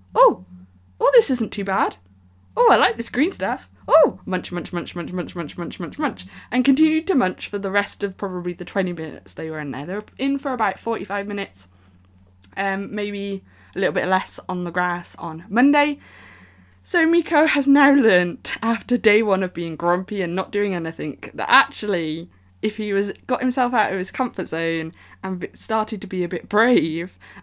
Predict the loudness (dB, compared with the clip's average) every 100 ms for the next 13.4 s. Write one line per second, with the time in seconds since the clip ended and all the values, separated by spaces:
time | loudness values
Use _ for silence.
0 | -4 -2 2 2 2 -4 -2 -2 -2 -4
1 | -4 -6 -6 -8 _ _ 0 2 0 -2
2 | 0 2 2 0 0 2 2 2 2 0
3 | -4 -2 -2 -2 -4 -2 -2 -2 -2 -2
4 | -6 -10 -12 -16 -20 -20 -12 -2 2 2
5 | 0 -2 -2 -2 -2 -4 -6 -8 -8 -12
6 | -12 -10 -10 -12 -16 -20 _ _ -20 -18
7 | -18 -8 0 2 2 0 0 2 2 0
8 | -2 -2 -2 -2 -2 -4 -2 -4 -4 -6
9 | -4 -4 -2 -4 -2 0 0 0 -2 -6
10 | -10 -8 -6 -6 -6 -8 -6 -4 -6 -8
11 | -6 -6 -8 -10 -6 0 4 6 4 0
12 | -4 -4 -6 -8 -12 -12 -12 -12 -4 0
13 | 2 2 0